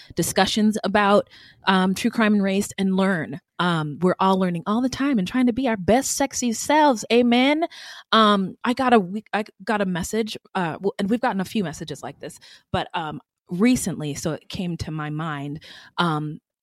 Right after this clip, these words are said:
listeners asking how they can be better white people. Um, and I think, uh, first, I love this question, <laughs> and I think that there are a couple ways. Um, if you are ca-,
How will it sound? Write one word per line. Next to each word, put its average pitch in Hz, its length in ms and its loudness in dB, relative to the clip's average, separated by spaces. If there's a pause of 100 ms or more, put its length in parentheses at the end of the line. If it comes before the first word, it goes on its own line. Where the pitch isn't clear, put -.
(320)
listeners 233 440 2
asking 190 340 -2
how 175 180 -2
they 170 120 -2
can 170 200 -6
be 151 180 -6
better 151 380 -6
white 262 260 -4
people. - 400 -10 (340)
Um, 180 380 4 (460)
and 214 420 4
I 240 240 0
think, 247 500 -4
uh, 185 60 0 (140)
first, - 320 -2 (120)
I 196 100 6
love 233 260 4
this 165 120 -6
question, 170 440 -2
<laughs> - 500 -6
and 226 140 6
I 240 120 8
think 285 260 4
that 240 100 4
there 214 260 4
are 180 180 2
a 170 120 -2
couple 175 340 0
ways. 139 320 -8 (400)
Um, 160 520 -2 (540)
if 208 220 0
you 240 320 4
are 190 420 2
ca-, 208 200 -8